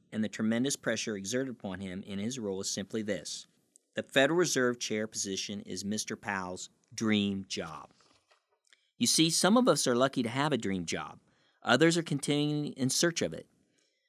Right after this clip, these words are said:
Unfortunately, I never achieved my dream job as a college professor, but at the end of my career, all I need is a part-time job in retirement.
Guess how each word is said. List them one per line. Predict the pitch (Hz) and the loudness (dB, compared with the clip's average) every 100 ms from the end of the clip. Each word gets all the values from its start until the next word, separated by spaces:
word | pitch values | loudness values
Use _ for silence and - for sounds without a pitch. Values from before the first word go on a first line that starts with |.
| - | -4
Unfortunately, | 120 170 202 - 143 | 2 6 6 6 2
I | 123 160 | 4 4
never | 196 185 170 170 | 4 4 4 0
achieved | 120 - - 190 | 0 0 0 0
my | 135 131 | 0 0
dream | 123 104 98 | 0 -2 -2
job | 92 92 98 | -4 -4 -4
as | 101 | -6
a | - | -8
college | - 110 104 | -2 -2 -2
professor, | - - 151 - 131 135 _ _ _ _ | -6 -2 -2 -2 -6 -8 _ _ _ _
but | 139 160 180 - - | 6 8 8 2 -4
at | 139 | -2
the | 147 170 | 2 4
end | |
of | 185 | 4
my | 165 156 | 4 2
career, | - 139 139 139 - _ _ - | 0 2 4 4 0 _ _ 2
all | 156 151 | 6 8
I | 147 | 8
need | 131 123 | 6 4
is | 104 | 2
a | 95 | 0
part-time | 123 120 - 107 104 | 2 2 0 -2 0
job | 98 95 95 | -2 -2 -4
in | 95 | -6
retirement. | 90 87 90 82 78 | -8 -8 -8 -8 -14